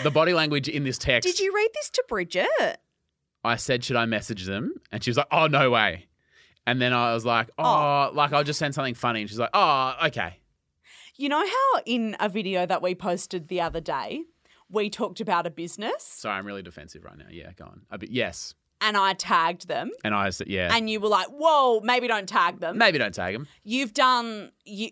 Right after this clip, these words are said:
Speaker 2: yeah, that,
Speaker 1: Ye-,
Speaker 2: you, that's
Speaker 1: yeah.
Speaker 2: what you've done.
Speaker 1: Okay. Okay.
Speaker 2: I think this is a really bad call. Do you want me to message them?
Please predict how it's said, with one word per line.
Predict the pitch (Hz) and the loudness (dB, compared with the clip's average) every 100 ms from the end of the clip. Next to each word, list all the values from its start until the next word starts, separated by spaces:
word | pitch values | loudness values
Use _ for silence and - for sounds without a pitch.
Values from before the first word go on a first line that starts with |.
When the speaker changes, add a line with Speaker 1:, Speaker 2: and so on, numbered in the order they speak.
| _ | _
Speaker 2:
yeah, | 196 190 175 165 - | -6 -2 -2 -6 -8
that, | 175 208 | -2 -2
Speaker 1:
Ye-, | 120 - | 0 0
Speaker 2:
you, | |
that's | 233 214 | 2 4
Speaker 1:
yeah. | 117 | 4
Speaker 2:
what | 110 101 | 4 -2
you've | - | -4
done. | 208 160 120 | -2 2 2
Speaker 1:
Okay. | 117 92 - _ _ _ _ _ _ - | 2 -4 -6 _ _ _ _ _ _ -8
Okay. | - - | -8 0
Speaker 2:
I | 202 220 | 2 4
think | 254 240 | 0 0
this | 233 247 | -2 0
is | 233 | 2
a | 208 | 2
really | 190 208 180 175 | 2 2 2 0
bad | 151 156 160 - | 4 4 4 -2
call. | - 160 156 156 151 _ _ _ - - _ - | -4 -2 -2 -4 -8 _ _ _ -20 -20 _ 0
Do | 349 | 4
you | |
want | 349 | 6
me | 262 240 | 6 2
to | 226 | 2
message | 202 - 185 - | -4 -6 -6 -6
them? | 156 | -8